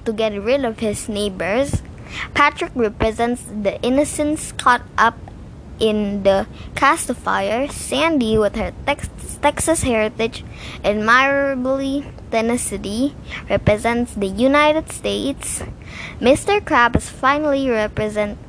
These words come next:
the rest of Europe, looking down upon Hitler for his atrocious acts and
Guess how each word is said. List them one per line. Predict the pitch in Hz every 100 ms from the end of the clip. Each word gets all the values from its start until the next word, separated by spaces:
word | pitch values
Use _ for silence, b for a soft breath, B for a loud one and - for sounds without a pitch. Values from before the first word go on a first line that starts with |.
| - - - - - - -
the | 214 214
rest | 196 220 -
of | 196 196
Europe, | 214 196 202 202 - - - - - - B B
looking | 220 233 269 277
down | 277 285 294
upon | 254 - 220
Hitler | 226 240 117 233 240 - - - -
for | - 214 208
his | 214 196 - - - -
atrocious | 214 - - 277 311 - 330 - -
acts | - 208 - - - - B B B -
and | 220 220